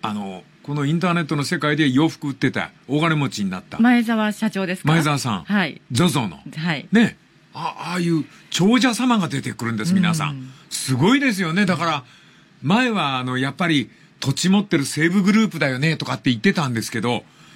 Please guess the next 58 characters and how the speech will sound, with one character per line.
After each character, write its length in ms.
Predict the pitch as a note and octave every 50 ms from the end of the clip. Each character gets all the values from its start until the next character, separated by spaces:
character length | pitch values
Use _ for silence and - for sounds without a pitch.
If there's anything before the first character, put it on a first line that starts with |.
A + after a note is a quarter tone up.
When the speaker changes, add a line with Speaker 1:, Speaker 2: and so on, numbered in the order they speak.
| -
Speaker 1:
西 300 | - - - D#3 E3+ F3+
武 140 | E3 D#3+ E3
鉄 280 | - F3 E3+ - D#3 D3+
道 120 | E3 D3
持 180 | C#3+ C#3+ D3+ C#3
っ 20 |
て 180 | - - G3 F#3+
る 220 | G#3 F#3+ D#3+ - - - - -
堤 360 | - - - - E3 F3 E3
さ 200 | A#2 C3 C#3 C3
ん 60 | C3
強 260 | - - - F3 G3 F#3+
い 40 |
よ 80 | F#3 F3
な 180 | E3 E3 D#3+ -
と 60 | D3
か 100 | - D#3
っ 40 | B2+
て 120 | D#3 D3+
言 20 |
っ 20 | C3+
て、 80 | - A#2 - - - -
そ 160 | - - A#3
う 40 | C4
じ 80 | F#3+ F#3+
ゃ 40 | E3
な 80 | F3
い 20 | F3
ん 40 |
で 60 | D3 -
す。 80 | A#2
も 100 | B2 C#3+
う 40 | C#3+
今、 320 | C#3 D#3+ F#3 D#3 - - _ _ _ _ _ _ - - - _ _ _ _ _ -
架 300 | - - - - F3 - -
空 340 | - - C#4 C#4+ C#4 C#4 C4+
の、 300 | C#4+ D4 C#4+ A#3+ - - _ _ _ _ _ _ _ _ _ _ _ _ _ _ -
そ 160 | - - F#3+
の 160 | F#3 F#3 F3+
な 120 | F3 F#3 F#3
ん 40 | E3
か 100 | E3 D3+
い 80 | D3 D3
わ 120 | E3 D#3+
ゆ 80 | D#3 C#3+
る 180 | B2+ - -
沿 180 | E3+ G#3+ A3 G#3+
線 340 | G#3+ - A#3 A#3 G#3+ G#3 E3+
図 120 | D#3+ F#3
に 200 | F3+ E3+ D#3+ -
駅 360 | - F#3+ A#3 G3+ - - A3 G3+
を 100 | D#3+ C3+
持 120 | B2 A2+
つ、 140 | G#2+ - -
あ 100 | - D#3 G#3+
る 60 | B3
い 60 | A3
は 160 | F3 A2+ -